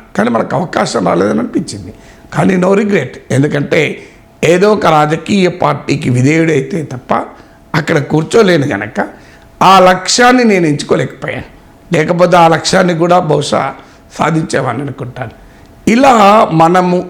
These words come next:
ఏవి చిన్నవి చూసినా, ఎందుకు ఈ ఉదాహరణలన్నీ చెప్తున్నానంటే, ఇవేవో చాలా గొప్పవని, నేనేదో సాధించానని అని భ్రమపడి చెప్పడం లేదు,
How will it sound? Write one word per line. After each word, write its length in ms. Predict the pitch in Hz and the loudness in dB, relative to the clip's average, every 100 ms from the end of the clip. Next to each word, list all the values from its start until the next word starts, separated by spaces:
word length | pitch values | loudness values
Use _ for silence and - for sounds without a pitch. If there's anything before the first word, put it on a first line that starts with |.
| - | -2
ఏవి 560 | 147 208 262 254 254 - 156 | 2 2 2 0 -2 -2 0
చిన్నవి 320 | 151 185 143 - | 2 0 -2 -6
చూసినా, 340 | - - 98 73 - - - - | -12 -12 -12 -16 -20 -20 -18 -4
ఎందుకు 180 | 147 202 | -2 0
ఈ 180 | 214 165 | 0 2
ఉదాహరణలన్నీ 680 | 160 160 180 170 156 196 | 2 2 2 0 0 0
చెప్తున్నానంటే, 720 | 175 - - 170 170 156 156 - | -2 -6 -2 0 0 -2 -2 -2
ఇవేవో 520 | 127 139 160 202 - | 0 0 0 0 -2
చాలా 260 | 120 131 226 | -4 -2 -2
గొప్పవని, 760 | 151 135 - 123 117 113 120 - - - - - | -4 -4 -6 -4 -2 -4 -8 -14 -20 -20 -18 -4
నేనేదో 540 | 139 151 165 175 208 | 0 2 2 2 0
సాధించానని 1080 | - 131 131 147 151 147 - 120 110 113 139 - - - | 0 -2 0 0 -2 -2 -2 -4 -6 -8 -10 -14 -20 -8
అని 120 | 139 156 | -4 -2
భ్రమపడి 540 | 135 127 170 202 233 | -2 -2 -2 -2 -4
చెప్పడం 480 | - 123 123 107 98 | -6 -10 -8 -8 -8
లేదు, 160 | 98 | -14